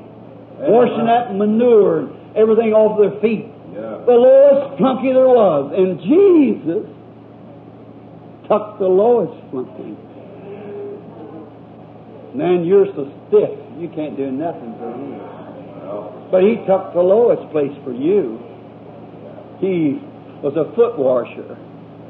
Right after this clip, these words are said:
Speaker 2: Think of it. The King of Glory became a foot washer to show humility and to give you an example of what to do and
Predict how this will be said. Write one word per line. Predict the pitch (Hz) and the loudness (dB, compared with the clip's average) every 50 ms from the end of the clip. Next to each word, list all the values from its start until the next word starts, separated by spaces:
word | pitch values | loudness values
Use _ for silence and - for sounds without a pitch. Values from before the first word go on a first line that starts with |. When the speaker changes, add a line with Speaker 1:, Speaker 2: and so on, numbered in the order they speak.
| - - - - - - - - - - - - - - - - - - | -20 -20 -20 -20 -20 -20 -20 -20 -20 -20 -20 -20 -20 -20 -20 -20 -10 -4
Speaker 2:
Think | 320 226 196 165 - - | 0 0 0 0 0 -2
of | 135 117 - | -4 -2 -4
it. | 101 - - - - - - - - - - - - - - - - - - - - - - - - | -12 -16 -16 -20 -20 -20 -20 -20 -20 -20 -20 -20 -20 -20 -20 -20 -20 -20 -18 -18 -18 -20 -18 -8 -2
The | 147 156 156 - - - | -2 -2 -2 -4 -12 -10
King | - 202 240 247 233 214 185 | -8 -6 -6 -4 -2 -2 -2
of | 160 131 - - | -2 -4 -6 -2
Glory | 180 208 226 208 165 131 113 120 131 139 147 143 - - - - - - - - - - 143 | 2 4 4 4 4 2 -2 -4 -8 -8 -10 -10 -14 -20 -20 -20 -20 -20 -20 -20 -16 -8 -8
became | 147 147 147 175 196 208 208 185 | -8 -8 -6 -6 -4 -2 0 0
a | 151 135 - - | 0 -2 -2 -4
foot | - 220 233 - | -2 -2 -2 -2
washer | - 127 120 117 113 - - - - - - - - - - - - - - - - - - - - - - - - - - - - - - - - - - - | -2 -8 -8 -8 -10 -12 -16 -16 -16 -16 -16 -18 -20 -20 -20 -20 -20 -20 -18 -18 -20 -20 -20 -20 -20 -20 -20 -18 -18 -16 -16 -16 -14 -14 -14 -14 -14 -16 -8 -2
to | 175 170 - - | -2 -2 -2 0
show | - 240 233 208 185 175 | 2 4 4 4 4 2
humility | 202 214 208 208 220 240 233 202 156 131 - - 123 117 113 110 - - - - - - - - - - - - - - - | 2 0 2 2 2 2 2 2 2 0 -2 -6 -10 -12 -12 -14 -18 -20 -20 -20 -20 -20 -20 -20 -20 -18 -18 -18 -16 -4 0
and | 185 202 | 2 2
to | 202 | 2
give | 196 170 226 247 240 226 | 2 2 2 0 0 0
you | 247 240 | 0 0
an | 240 220 | 2 2
example | 202 170 - - - - 151 226 226 208 - - 156 151 | 2 0 -2 -8 -8 -6 -4 0 0 0 0 2 0 0
of | 143 - | 0 0
what | 160 196 214 - - - | 0 -4 -4 -4 -4 -8
to | 156 | -8
do | 139 - 185 208 190 143 110 104 - - - - - - - - - - - - - - - - - | -4 -2 0 0 0 0 -2 -4 -10 -12 -14 -14 -12 -10 -10 -10 -12 -12 -16 -18 -18 -18 -18 -10 -6
and | 143 143 | -6 -6